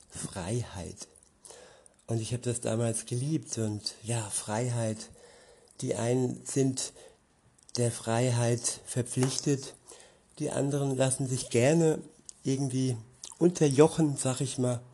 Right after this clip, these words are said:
Auch wenn ich, äh, Jochen heiße, <laughs> ein kleines Geheimnis, <laughs> bin ich trotzdem der Freiheit mehr, ähm, ja, zugewandt wie dem Joch, zumindest der Menschheit.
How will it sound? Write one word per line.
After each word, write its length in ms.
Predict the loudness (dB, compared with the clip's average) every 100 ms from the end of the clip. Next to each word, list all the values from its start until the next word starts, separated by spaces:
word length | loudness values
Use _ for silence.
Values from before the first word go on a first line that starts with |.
| -20 -20 -20 -10 0
Auch 240 | 0 2
wenn 160 | 2 2
ich, 280 | 0 -4
äh, 160 | -4 -4 -6 0
Jochen 400 | 0 2 -2 -4 0
heiße, 420 | 2 2 2 -2
<laughs> 20 |
ein 160 | -4 -4
kleines 380 | -2 0 -2 -4
Geheimnis, 640 | 0 4 4 4 2 2 0 -4 -6 -6
<laughs> 460 | -4 -8 -8 -12 -2
bin 140 | 4
ich 200 | 4 2
trotzdem 680 | 0 2 2 2 2 2 0 -8 -10 -10 -18 -20 -2
der 160 | 2 2
Freiheit 840 | 2 0 0 2 2 2 0 -6 -6
mehr, 440 | 2 4 6 2 -4 -18 -20 -20 -20 -18 -2
ähm, 320 | 0 2 0 -6 -4
ja, 280 | 2 2 0
zugewandt 720 | 0 4 6 6 4 0 -8 -14 _ _ -20 _ _ _ -6
wie 120 | 0
dem 200 | 2 4
Joch, 380 | 4 4 2 -8
zumindest 540 | 0 4 6 4 0 0
der 280 | 0 0 -4 -12 -2
Menschheit. 600 | 4 4 4 -2 -6 -8